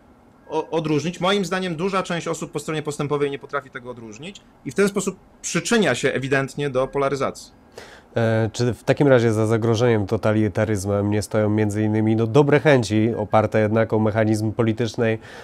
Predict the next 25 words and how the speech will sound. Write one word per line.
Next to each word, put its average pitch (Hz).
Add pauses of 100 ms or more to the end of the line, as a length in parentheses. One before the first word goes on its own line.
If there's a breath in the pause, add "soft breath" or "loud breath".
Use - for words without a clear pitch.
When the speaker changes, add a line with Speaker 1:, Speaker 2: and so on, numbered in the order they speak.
(140 loud breath)
Speaker 2:
zemsty 135
i 127
kary, 110
no, 98
co 101
w -
Polsce 110
widzimy 101
pomiędzy 107
Koalicją 107
Obywatelską 107
a 104
Prawem 110
i 107
Sprawiedliwością? 107
Dziś 110
Polska 131
jest 110
pęknięta 117
przez, -
na 113
pół, 110
obie 113
strony 117
chcą 113